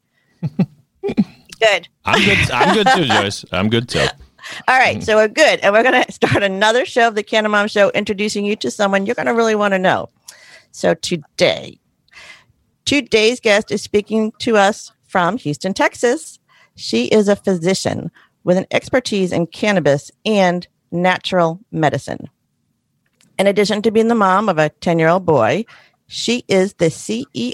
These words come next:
Speaker 2: O and face of Monaco Natural Health Solutions, and can be found discussing with her sis-, can be found dissing with her sister on their podcast, Carly Coaches Keisha, woo,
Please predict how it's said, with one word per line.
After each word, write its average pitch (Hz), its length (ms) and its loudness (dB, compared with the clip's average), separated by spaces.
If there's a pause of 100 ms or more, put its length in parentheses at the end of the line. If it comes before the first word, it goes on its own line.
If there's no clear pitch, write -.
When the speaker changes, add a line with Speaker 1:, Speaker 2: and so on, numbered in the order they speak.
Speaker 2:
O 139 340 2 (180)
and 220 220 0
face - 560 -4 (280)
of 160 120 -2
Monaco 220 600 2 (120)
Natural 156 540 -2 (100)
Health 247 220 0
Solutions, 220 720 -2 (480)
and 226 640 0 (360)
can 269 140 2
be 254 100 2
found 247 240 0
discussing 226 600 -2 (180)
with 160 180 2
her 226 160 0
sis-, - 320 -4 (180)
can 254 140 0
be 254 100 4
found 190 280 2 (140)
dissing 160 520 2 (160)
with 202 240 0
her 233 160 4
sister 233 440 0
on 175 140 2
their 226 140 2
podcast, 185 600 0 (300)
Carly 165 480 -2 (300)
Coaches - 460 -2 (160)
Keisha, 370 480 2 (260)
woo, 539 500 8